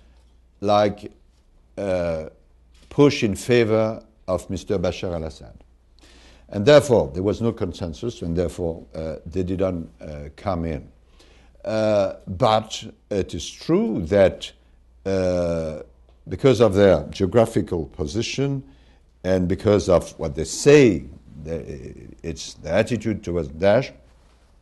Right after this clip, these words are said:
they, they can do something. Not in the coalition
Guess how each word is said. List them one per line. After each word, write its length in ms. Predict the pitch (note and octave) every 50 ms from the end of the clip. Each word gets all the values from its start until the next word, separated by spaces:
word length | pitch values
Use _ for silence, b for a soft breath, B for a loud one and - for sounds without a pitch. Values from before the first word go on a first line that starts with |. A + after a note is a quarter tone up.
| _ _ _ _ _ - _ _ _ _ _ _ C2+ - _ _ _ _ _
they, 200 | F2 F#2 E2+ - - - _ _ _ _ _ _ - - - _ _ _
they 120 | - - E2+
can 180 | - G#2+ G#2
do 120 | G#2+ C3+ C3+
something. 480 | C#3 - C#3+ D#3 - E3 - C#2+ - - _ _ _ b b b b b b b b
Not 260 | - G2 A#2 A2 -
in 80 | G#2 G2+
the 80 | F#2+ F#2
coalition 720 | F2 - G2+ F#2+ G#2+ B2 C#3+ C#3+ - - F#2 C#2 - -